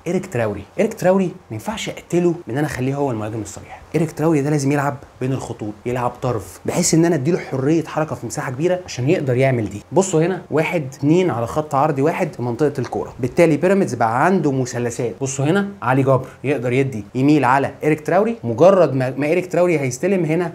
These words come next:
فرجاني ساسي غصب عنه تلقائي هيروح يضغط عليه، فهيسيب هنا ابراهيم حسن، وهو ده اللي حاول يعمله انتي تشاتشيتش، انه يعدد محاوره في عمق الملعب، عشان انا مش هفضل طول الماتش بلعب على الاجناب، لازم احاول اتكيف على الحلول اللي عندي. نكمل الحاله، بصوا هنا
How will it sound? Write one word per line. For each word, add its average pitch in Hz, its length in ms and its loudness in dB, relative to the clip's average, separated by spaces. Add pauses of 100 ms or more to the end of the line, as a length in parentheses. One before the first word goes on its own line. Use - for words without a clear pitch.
فرجاني 143 280 2
ساسي 175 320 -2
غصب 135 360 0
عنه 147 260 2
تلقائي 135 440 0
هيروح 147 280 0
يضغط 139 300 0
عليه، 143 200 -2
فهيسيب 131 500 0
هنا 139 220 0 (120)
ابراهيم 120 280 -4
حسن، 110 340 -8
وهو 131 320 0
ده 131 80 0
اللي 131 120 0
حاول 127 280 -2
يعمله 120 320 -2 (100)
انتي 131 260 0
تشاتشيتش، 160 480 -2
انه 107 160 -4
يعدد 135 440 0
محاوره 143 440 0
في 135 140 -6
عمق 147 380 2
الملعب، 139 400 0
عشان 139 240 -4
انا 143 80 -2
مش 123 180 -6
هفضل 139 220 -2
طول 143 180 -2
الماتش 135 420 -4 (100)
بلعب 127 240 2
على 117 140 0
الاجناب، 175 260 0 (200)
لازم 117 180 -4
احاول 135 500 0
اتكيف 127 640 0
على 127 280 0 (140)
الحلول 120 440 0 (240)
اللي 123 120 2
عندي. 104 280 0 (160)
نكمل 151 300 4
الحاله، 247 360 2 (1500)
بصوا 123 320 0
هنا 135 120 0